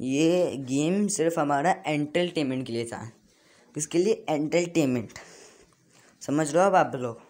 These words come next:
समझ रहे हो ना? तो गाइस, इस गेम को, गाइस, सिर्फ एंजॉय करो, गाइस। मीन्स, इसके अंदर कुछ भी, गाइस, मैंने कुछ गाली वाली कुछ भी यूज़, यूज़ भी नहीं की, समझ रहे हो?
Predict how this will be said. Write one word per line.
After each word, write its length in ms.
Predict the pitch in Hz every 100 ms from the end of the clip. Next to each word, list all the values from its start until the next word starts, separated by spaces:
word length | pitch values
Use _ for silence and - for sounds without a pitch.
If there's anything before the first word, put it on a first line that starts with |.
| _ -
समझ 200 | 123 135
रहे 100 | 143
हो 60 | 156
ना? 300 | 175 190 185 _ _ _ _
तो 80 | -
गाइस, 300 | 131 170 -
इस 180 | 160 160
गेम 160 | 165 160
को, 80 |
गाइस, 180 | 156 160
सिर्फ 160 | 156 160
एंजॉय 360 | 127 127 151
करो, 200 | 151 151
गाइस। 240 | 147 151 151
मीन्स, 200 | 147 139
इसके 200 | 127 143
अंदर 120 | 131
कुछ 180 | 139 135
भी, 160 | 147 143 - - - -
गाइस, 140 | 135
मैंने 160 | 143 135
कुछ 220 | 135 123 117 - - -
गाली 260 | 135 120 135
वाली 180 | 139 139
कुछ 140 | 139
भी 200 | 131 135
यूज़, 300 | 135 139 131
यूज़ 240 | 123 127
भी 120 | 120 139
नहीं 200 | 139 135
की, 280 | - 131 131 _ _ _ _ _ _ _
समझ 260 | - 135 139
रहे 140 | 139
हो? 140 | 135